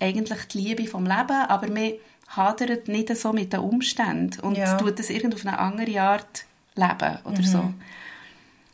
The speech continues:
Speaker 2: Ja, aber
Speaker 1: Ja.
Speaker 2: das ist bei den Dingen des Lebens ja auch so. Also, d-, darum
Speaker 1: Eben,
Speaker 2: ist einer
Speaker 1: genau,
Speaker 2: mit einer
Speaker 1: ja.
Speaker 2: Affäre mit dem Michel Piccoli.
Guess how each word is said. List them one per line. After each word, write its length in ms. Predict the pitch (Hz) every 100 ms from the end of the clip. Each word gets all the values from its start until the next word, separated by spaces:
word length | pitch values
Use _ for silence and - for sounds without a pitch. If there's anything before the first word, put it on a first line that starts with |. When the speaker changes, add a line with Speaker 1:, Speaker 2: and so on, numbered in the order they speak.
| - - - - -
Speaker 2:
Ja, 100 | 202
aber 80 | 175
Speaker 1:
Ja. 60 |
Speaker 2:
das 160 | 233 -
ist 240 | 226 -
bei 220 | 220 208 185
den 120 | - 190
Dingen 340 | 214 208 196
des 240 | 190 180
Lebens 420 | 196 196 196 196 185
ja 240 | 180 175
auch 80 | 196
so. 220 | - 208 180
Also, 200 | 170 190
d-, 440 | 185 - 180 180 185
darum 200 | 185 196
Speaker 1:
Eben, 100 | 196
Speaker 2:
ist 80 | 202
einer 120 | 220
Speaker 1:
genau, 360 | 208 208 202 208
Speaker 2:
mit 80 | 196
einer 20 |
Speaker 1:
ja. 200 | 196 196
Speaker 2:
Affäre 300 | 220 185 196
mit 240 | 202 196 190
dem 160 | 196
Michel 340 | 196 190 - 185
Piccoli. 680 | 185 202 202 220 214 220